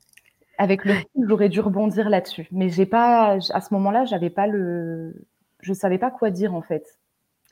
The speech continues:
Speaker 1: Et maintenant, je saurais
Speaker 2: Ouais.
Speaker 1: quoi dire, mais en tout cas, à
Speaker 2: Ouais.
Speaker 1: l'époque, je ne s-, je savais pas quoi dire.
Speaker 2: Je pense que même si on a réfléchi sur le sujet,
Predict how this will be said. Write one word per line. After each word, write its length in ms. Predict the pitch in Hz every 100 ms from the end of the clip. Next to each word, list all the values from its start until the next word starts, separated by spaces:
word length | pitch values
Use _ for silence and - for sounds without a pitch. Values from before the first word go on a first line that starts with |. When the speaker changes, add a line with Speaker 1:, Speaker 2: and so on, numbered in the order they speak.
| _ -
Speaker 1:
Et 40 |
maintenant, 280 | 165 165 190
je 120 | 180
saurais 240 | - 180
Speaker 2:
Ouais. 80 | 190
Speaker 1:
quoi 120 | 220 202
dire, 180 | 240 247
mais 140 | 190 165
en 80 | 180
tout 140 | -
cas, 200 | 208 202
à 80 | 180
Speaker 2:
Ouais. 60 |
Speaker 1:
l'époque, 260 | 175 160 208 -
je 40 |
ne 40 | 175
s-, 160 | - 180
je 120 | 170
savais 180 | 175 165
pas 120 | 202
quoi 160 | - 170
dire. 200 | 151 156 - - - - _ _ _ _ _ _ _ - _ - - -
Speaker 2:
Je 140 | 196 208
pense 300 | 247 339 -
que 100 | 214
même 280 | 185 240 302
si 260 | - 277
on 120 | 240 185
a 60 |
réfléchi 560 | 156 208 220 208 - 220
sur 160 | -
le 80 | 185
sujet, 640 | 170 - 175 165 214 269